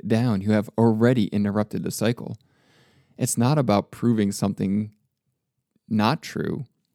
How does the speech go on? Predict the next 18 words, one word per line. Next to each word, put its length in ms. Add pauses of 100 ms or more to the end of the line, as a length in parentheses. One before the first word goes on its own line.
(560)
Even 240
if 140
you 80
say, 160
"Yes, 580 (180)
I 60
can 260
absolutely 600
know 180
that," 400
well, 380
then 160
you're 100
back 380
to 200
where 280
you 160
were 340